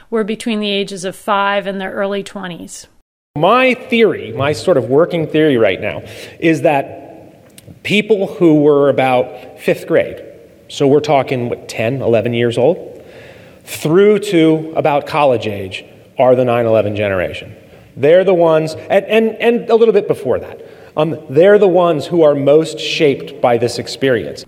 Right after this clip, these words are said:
Speaker 2: So at any given time, you got four generations running through society, okay? And as one generation, the World War Two generation today, the silents, are passing on,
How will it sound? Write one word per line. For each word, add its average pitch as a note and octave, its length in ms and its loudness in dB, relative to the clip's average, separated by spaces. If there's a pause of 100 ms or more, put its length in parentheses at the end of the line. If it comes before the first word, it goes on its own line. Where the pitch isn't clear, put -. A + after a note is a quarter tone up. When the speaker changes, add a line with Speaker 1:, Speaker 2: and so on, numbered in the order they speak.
(120)
Speaker 2:
So G3+ 200 2
at G3 80 2
any C4 160 2
given A3 280 0
time, B3 260 0
you G#3 80 -4
got F#3 160 0
four F#3+ 260 0
generations D3+ 600 -2
running B2+ 200 -4
through A#2+ 160 -12
society, - 440 -8 (540)
okay? D#3 300 -8 (400)
And F3+ 180 0
as F3+ 240 0
one F#3+ 440 0
generation, F#3+ 960 0 (220)
the D#3+ 80 0
World E3+ 240 4
War D#3+ 160 4
Two A#3+ 220 0
generation C#3 600 0
today, A3 480 -2
the B2+ 140 -10
silents, F#3 680 -2 (460)
are D#3+ 480 2 (420)
passing F3+ 460 -4
on, F3+ 480 0